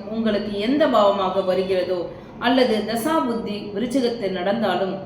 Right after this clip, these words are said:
முதன் முதலில் உங்கள் குலதெய்வத்தின் பேரோ அல்லது இஷ்ட தெய்வத்தின் பேரோ ஏதாவது ஒரு சித்தரின் பெயரையோ கூட இந்த நாளின் தொடக்கமாக முதலில் ஆரம்பியுங்கள்.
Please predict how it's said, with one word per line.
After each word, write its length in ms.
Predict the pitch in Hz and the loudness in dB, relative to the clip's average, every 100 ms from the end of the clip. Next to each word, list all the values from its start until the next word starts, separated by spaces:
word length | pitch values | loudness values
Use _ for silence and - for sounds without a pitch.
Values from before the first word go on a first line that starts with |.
| - - - | -14 -18 -4
முதன் 300 | 226 262 320 | 0 2 2
முதலில் 460 | 285 240 220 226 - | 2 2 0 -4 -4
உங்கள் 400 | 202 208 190 202 | -4 0 0 0
குலதெய்வத்தின் 680 | 247 294 277 233 226 196 190 190 | 4 6 6 0 -2 -2 -2 2
பேரோ 420 | 196 196 180 - | 4 4 0 -4
அல்லது 500 | 202 208 190 190 190 | -6 0 2 2 0
இஷ்ட 280 | 247 - 320 | -2 0 2
தெய்வத்தின் 560 | 294 226 202 - 190 190 | 2 0 -4 -4 -6 -2
பேரோ 280 | 185 190 170 - - - - | 0 0 0 -6 -14 -16 0
ஏதாவது 600 | 190 214 247 320 311 254 | 0 4 2 2 2 2
ஒரு 140 | 214 | 0
சித்தரின் 560 | 196 226 214 277 254 - | 0 -2 4 6 6 2
பெயரையோ 460 | 196 208 220 185 - | 0 0 0 -2 -2
கூட 440 | 185 190 185 190 - - | -2 0 -2 -6 -12 -8
இந்த 240 | 214 208 | -2 0
நாளின் 420 | 196 202 262 269 214 | 0 2 2 0 0
தொடக்கமாக 800 | 202 233 240 208 190 180 180 180 - | -2 -2 -2 0 -2 -2 -4 -6 -6
முதலில் 400 | 185 196 240 254 | -4 -2 0 0
ஆரம்பியுங்கள். 600 | 196 185 196 180 175 170 | 0 0 0 -2 -2 -4